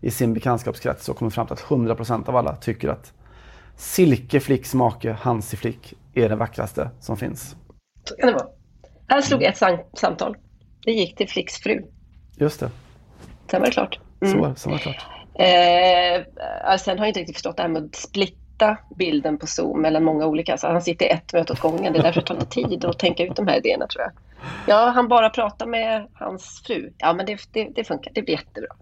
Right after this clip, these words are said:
Speaker 2: Det blir bra, Arsene. Vi, vi kör på det.
Speaker 1: Vi vill ha mer och oftare Hansi Flick.
Speaker 2: <laughs>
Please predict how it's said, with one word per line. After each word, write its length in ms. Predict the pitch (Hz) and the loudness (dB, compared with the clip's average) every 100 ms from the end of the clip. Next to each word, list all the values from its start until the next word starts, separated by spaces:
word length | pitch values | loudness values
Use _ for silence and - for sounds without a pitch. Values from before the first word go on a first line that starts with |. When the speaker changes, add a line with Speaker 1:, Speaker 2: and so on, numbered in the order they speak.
| - | -6
Speaker 2:
Det 120 | 233 | 0
blir 120 | 220 | 0
bra, 340 | 226 214 - - | 2 2 0 -6
Arsene. 280 | - - - - | -10 -8 -12 -12
Vi, 220 | - 220 - | -8 -8 -6
vi 80 | 247 | -6
kör 140 | - | -6
på 80 | - | -8
det. 60 | - _ _ _ - - _ - | -14 _ _ _ -20 -20 _ -4
Speaker 1:
Vi 80 | |
vill 120 | 120 139 | 0 4
ha 40 | |
mer 420 | 143 143 139 135 - | 4 4 2 0 -6
och 160 | 117 131 | -2 -2
oftare 440 | 127 - 65 120 - _ - | -2 -4 -4 -4 -10 _ -10
Hansi 300 | - - - | -8 -8 -8
Flick. 380 | - - - - - - - - - | -10 -10 -20 -20 -20 -20 -20 -20 -18
Speaker 2:
<laughs> 1400 | - - - - - - - - - - - - - 185 | -12 -12 -14 -20 -20 -20 -20 -20 -20 -20 -14 -12 -4 -4